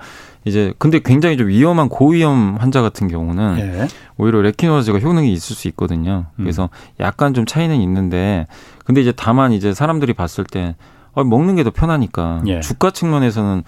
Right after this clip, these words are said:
Speaker 1: 어제도 화이자 그 소식 나오니까 셀트리온 주가 폭락을 해버렸어요.
Speaker 2: 음.
Speaker 1: 그러니까 저는 너무 좀 과민 반응인 것 같긴 한데,
Speaker 2: 예.
Speaker 1: 어쨌든 나름대로 다 치료제로서 효과가 있는데, 너무 이제 경구용 치료제 이게 게임 체인저라는 얘기가 나오다 보니까
Speaker 2: 예.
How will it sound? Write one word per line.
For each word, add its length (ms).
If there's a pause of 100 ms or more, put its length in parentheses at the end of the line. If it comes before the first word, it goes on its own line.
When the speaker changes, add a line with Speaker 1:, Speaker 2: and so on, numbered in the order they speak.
(220)
Speaker 1:
어제도 360
화이자 380
그 140
소식 260
나오니까 460
셀트리온 480
주가 180
폭락을 440
해버렸어요. 420
Speaker 2:
음. 300 (280)
Speaker 1:
그러니까 140
저는 240
너무 180
좀 160
과민 340
반응인 320
것 60
같긴 300
한데, 420
Speaker 2:
예. 80 (380)
Speaker 1:
어쨌든 320
나름대로 540
다 180
치료제로서 560
효과가 260
있는데, 520 (360)
너무 320
이제 120
경구용 440
치료제 680
이게 360
게임 220
체인저라는 560
얘기가 220
나오다 300
보니까 500
Speaker 2:
예. 260